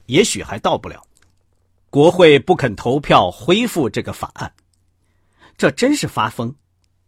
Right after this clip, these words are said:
到九月份，希特勒也许已经把俄国打垮了。现在他离莫斯科有多远了？一百英里，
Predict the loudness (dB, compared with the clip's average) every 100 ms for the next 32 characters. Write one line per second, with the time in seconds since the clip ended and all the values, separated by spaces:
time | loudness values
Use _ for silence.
0 | _ 0 2 0 0 0 0 -2 -4 -8
1 | _ _ _ -4 -2 2 4 4 4 0
2 | 0 0 0 -2 -4 -4 -4 -6 -6 -2
3 | -2 0 -2 -2 -4 -6 -8 -10 -10 -20
4 | -20 _ _ _ _ _ _ _ _ -2
5 | 0 4 4 2 0 -2 0 -2 -4 -4
6 | -4 -4 -4 -4 -2 -4 -6 -20 -20 _
7 | _ _ _ _ _ _ -4 -4 -8 -4
8 | -2 -2 -4